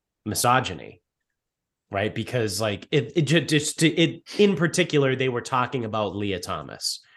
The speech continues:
right? And they were like, anyone that would sit there and look at Leah Thomas, who was, like, a six-foot-three jacked dude, who then, like you said, low barrier to entry, is like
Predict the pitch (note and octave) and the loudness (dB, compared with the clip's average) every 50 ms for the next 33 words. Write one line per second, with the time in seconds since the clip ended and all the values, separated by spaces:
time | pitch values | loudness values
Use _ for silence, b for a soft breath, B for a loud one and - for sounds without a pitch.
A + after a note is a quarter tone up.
0 | b b b b b G2+ G#2 G#2 F#2 G2+ G#2+ A2+ A#2 A2+ A2 A2 G#2+ A2 G2+ G2 | b b b b b -2 0 0 0 -2 -2 0 0 0 2 2 2 2 2 0
1 | F#2+ - - b b b b b _ _ - D#3 E3 F3+ F#3 F3 E3+ D#3+ D3+ D3+ | 0 -4 -10 b b b b b _ _ 2 4 4 6 6 6 6 6 6 6
2 | D3+ D3+ D3 B2+ B2 A#2+ A#2 A2+ - - D#3 B2+ B2 A2 - - - - D3+ D3 | 4 4 2 4 4 4 2 0 -2 -4 -2 -2 -2 -2 -2 0 2 2 2 2
3 | D3+ - B2 A2+ A2 G#2+ G#2 G#2 G2+ - - A#2 G#2+ G2+ G2+ G2 F#2+ E2+ - A2+ | 0 0 0 0 0 0 -2 -2 -4 -6 -6 -6 -6 -6 -6 -6 -8 -8 -10 -8
4 | A2+ A#2+ C3 C3 B2 B2+ - - - A2 G#2 G2+ G2 - - A2 G#2 G#2+ A2 A2 | -2 2 2 2 2 0 -4 -4 -2 0 2 2 0 -2 -4 -6 -4 0 0 2
5 | A2 A2+ - B2+ A2+ G2+ G2 F#2 F2 E2+ F2 - - - - - b b b b | 0 0 0 0 0 0 0 -2 -4 -6 -6 -6 -6 -6 -8 -8 b b b b
6 | b b b b C3+ B2 A2+ A2+ A2+ G#2+ G2 F2+ - A2+ G#2 G2+ G2+ G#2 F#2+ - | b b b b 0 2 2 2 2 2 2 0 0 -2 -2 -2 -2 -2 -2 0
7 | - - - D3 D3 - - - - - C#3+ B2+ - - - - A#2+ B2 B2+ B2+ | 0 2 2 2 0 0 -2 -4 0 2 2 2 2 0 -10 -10 -2 0 2 2
8 | A#2+ A#2 A2+ A2+ A2 G#2+ G#2+ - _ _ _ _ _ _ _ _ _ _ - G#2+ | 2 2 2 0 -2 -4 -6 -10 _ _ _ _ _ _ _ _ _ _ -12 -8
9 | G2 G#2+ A2 B2 A2+ A#2 A#2+ A#2+ - - - - - - _ _ _ _ _ _ | -4 -2 0 2 2 2 0 0 -4 -8 -12 -12 -12 -12 _ _ _ _ _ _
10 | _ - A#2 G#2 C#3 D3 C#3+ A#2+ G2+ F2+ F2 F2+ F2 - _ _ _ _ _ _ | _ -12 -4 0 4 4 4 4 4 0 -2 -6 -8 -12 _ _ _ _ _ _
11 | _ _ _ _ _ _ - B2 C3+ B2 A#2+ G#2+ B2+ B2+ B2 A#2+ A#2+ A#2+ A#2 A2 | _ _ _ _ _ _ -4 -2 0 0 0 2 2 2 2 2 0 0 -2 -4
12 | - - - A#2+ G#2+ G2+ F#2+ F2+ B2 C#3+ C#3 - - G#2+ G2 G#2+ A2+ A#2 G2+ G2 | -8 -10 -6 -4 -2 -2 0 0 0 0 0 2 2 2 0 0 -2 -2 -2 -2
13 | F2+ G2 F#2+ G#2 G2+ G#2+ A2+ A#2 A#2 B2 B2 B2 - D3 C#3+ C3 - - A2 G2+ | 0 0 0 2 2 2 4 4 2 2 2 2 2 2 0 0 0 -2 -2 -2
14 | G#2 G#2+ G2+ G#2 G2+ G2 - - G#2 G2 G2 - - | -4 -4 -6 -6 -6 -4 -2 -2 -2 -2 -2 -6 -10